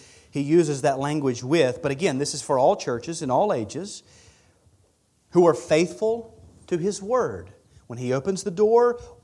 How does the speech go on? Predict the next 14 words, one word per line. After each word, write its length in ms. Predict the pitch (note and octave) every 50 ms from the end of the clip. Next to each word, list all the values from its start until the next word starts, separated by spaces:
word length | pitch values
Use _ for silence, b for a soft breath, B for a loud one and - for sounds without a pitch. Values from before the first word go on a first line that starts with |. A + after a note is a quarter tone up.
| _ _
be 100 | - C3+
faithful 800 | B2+ - - - F3+ F#3+ A3 G#3+ G#3+ - A3 A3 A3 A3 A3 B B B B
and 200 | C#3+ C#3+ C#3 B2+
be 180 | D3+ D#3+ F3
obedient. 760 | E3+ E3 C#3 B2+ E3+ G#3+ B3 B3 G3+ D3 B2 A2+ A#2 - - B B B B
And 160 | D#3+ E3 F3+
even, 460 | A3 B3 C#4 B3+ C4+ A3 G3+ G3 - - - - -
even 360 | - - G3 A3+ A#3+ G#3+ G#3
more 180 | F3+ F3 G3 G3
blessed 480 | D#3 D#3 D#3+ F3 G#3+ - - E3+ C#3 C3
than 120 | C#3 C#3+
knowing 260 | D3+ D#3+ E3+ E3 D3+
He'll 120 | D3 D3+ C3+
bless, 320 | - D3 D3 D3 - -